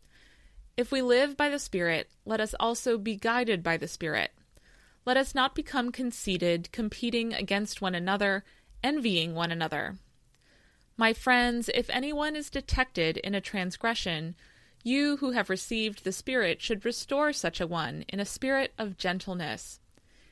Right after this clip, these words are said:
Take care that you yourselves are not tempted.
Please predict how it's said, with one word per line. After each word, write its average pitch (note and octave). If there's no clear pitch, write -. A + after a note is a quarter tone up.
Take -
care G#3+
that G#3
you G#3+
yourselves A3+
are G3
not F3+
tempted. F#3+